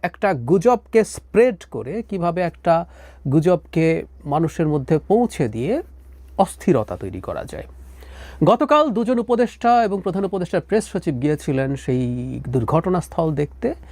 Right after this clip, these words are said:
সেখানে গিয়ে তারা আটক হয়ে যান, মানে, ঘেরাওয়ের শিকার হন, আটক না এভাবে বলবো, ঘেরাওয়ের শিকার হয়ে যান। নয় ঘন্টা, দীর্ঘ নয় ঘন্টা তারা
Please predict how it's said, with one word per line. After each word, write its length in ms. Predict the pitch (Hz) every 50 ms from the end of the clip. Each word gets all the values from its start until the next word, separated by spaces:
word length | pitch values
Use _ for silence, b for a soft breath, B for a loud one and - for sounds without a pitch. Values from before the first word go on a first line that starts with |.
| B B B B B B B
সেখানে 440 | - - 254 240 - 247 233 226
গিয়ে 240 | 202 160 190 214 226
তারা 380 | 214 208 180 156 143 147 208 294 - - - - - - - - - - - - - - - - - - - - - - -
আটক 260 | - 160 - 220 185 -
হয়ে 180 | - 110 101
যান, 180 | 113 - - 131 - - -
মানে, 180 | - 123 113 107
ঘেরাওয়ের 400 | - 156 180 190 185 160 135 131
শিকার 320 | - - 113 - 95 92 - -
হন, 100 | 87 90
আটক 220 | - - - 120 - -
না 60 | 139
এভাবে 240 | 139 131 - 135 139
বলবো, 300 | 139 151 180 202 285 262
ঘেরাওয়ের 400 | 165 - - - 190 170 147 -
শিকার 280 | - - - 123 117
হয়ে 180 | 117 123 120 120
যান। 200 | 143 196 294 320 - - B B B B B B B B B B B B B
নয় 320 | 156 175 226 254 294 302
ঘন্টা, 340 | 220 202 226 185 - - 110
দীর্ঘ 300 | 110 127 240 285 226 -
নয় 280 | 285 269 262 262 262 240
ঘন্টা 300 | - 196 208 175 196 175
তারা 400 | - 165 143 147 143 139 143